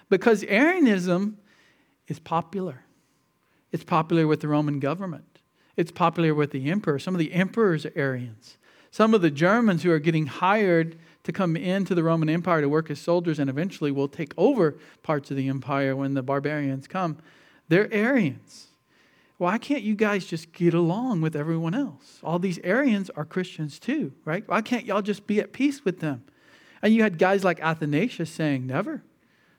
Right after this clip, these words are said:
never." The Bible says that Christ is the same substance as the Father. He is God. He's not like God. He's not similar to God. The Son is God. The Father is God. The Holy Spirit is God. And the Roman Emperor said, "Get out of here, Athanasius.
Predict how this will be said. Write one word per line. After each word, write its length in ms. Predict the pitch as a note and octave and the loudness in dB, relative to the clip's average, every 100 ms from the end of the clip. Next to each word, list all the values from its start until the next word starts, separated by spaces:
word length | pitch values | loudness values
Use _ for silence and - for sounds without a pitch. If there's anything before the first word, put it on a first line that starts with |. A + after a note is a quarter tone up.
| _ - | _ 0
never." 400 | D#3+ C#4+ D4+ D#3 | 2 4 2 0
The 80 | |
Bible 320 | C#3+ F3+ C#4 C4+ | 0 0 2 0
says 380 | - E3 G3 - - _ - | 4 4 2 -6 -20 _ -4
that 160 | F3 | -2
Christ 340 | - F3 G#3+ - | 0 0 0 0
is 200 | F#3 F#3+ | 0 0
the 80 | E3+ | -2
same 300 | - A3 B3 | 0 2 2
substance 580 | - A3+ C#4 - F#3+ E3 | 2 0 0 -2 -4 0
as 200 | D3+ C3+ | -2 -2
the 80 | C#3 | -2
Father. 320 | D3 C3+ C3+ | -2 -2 -4
He 140 | G#3+ | -6
is 280 | - F3+ D#3+ | 0 0 0
God. 380 | D3 A3 A3+ - _ _ _ | 0 0 -2 -10 _ _ _
He's 200 | - D3 | -10 -6
not 200 | D3 B2+ | -4 -2
like 280 | C3 D#3+ - | -2 -4 -2
God. 360 | F3+ G3 G#3+ - _ | -2 -2 -6 -10 _
He's 180 | D3+ C#3 | -8 -6
not 160 | B2 | -8
similar 440 | - D#3 E3+ F#3 F#3+ | -4 -2 0 -2 -6
to 100 | F#3+ | -8
God. 300 | - G#3 G#3 _ _ _ _ | -8 -10 -12 _ _ _ _
The 100 | - | -16
Son 520 | - - E3 G3 G#3+ | -12 -4 -2 0 0
is 160 | A#3 F3+ | -2 -2
God. 320 | G3 F#3+ G3+ | -2 -2 -4
The 100 | D3 | -6
Father 380 | - D#3+ G3+ G#3 | -2 0 0 -2
is 160 | F3 - | -6 -4
God. 420 | F3 G3+ G3 E3 | -4 -2 -2 -4
The 60 | |
Holy 240 | D3+ F#3+ F3 | -4 -2 -4
Spirit 340 | - G3+ E3 | -2 -2 -2
is 100 | C#3+ | -4
God. 240 | C#3+ - - _ _ _ _ _ _ _ - | -10 -14 -16 _ _ _ _ _ _ _ -2
And 240 | D3+ E3 | 0 4
the 60 | D#3+ | 4
Roman 280 | F3 F3+ E3+ | 4 4 4
Emperor 280 | F#3+ G3 E3 | 2 0 2
said, 240 | E3 C3+ | -2 -2
"Get 160 | D3 D3 | -2 0
out 180 | D3 | 0
of 60 | D#3+ | 0
here, 180 | D#3+ C#3 | 0 0
Athanasius. 800 | C#3 C3+ C#3 C#3 - E3+ - | -4 -6 -6 -6 -8 -16 -18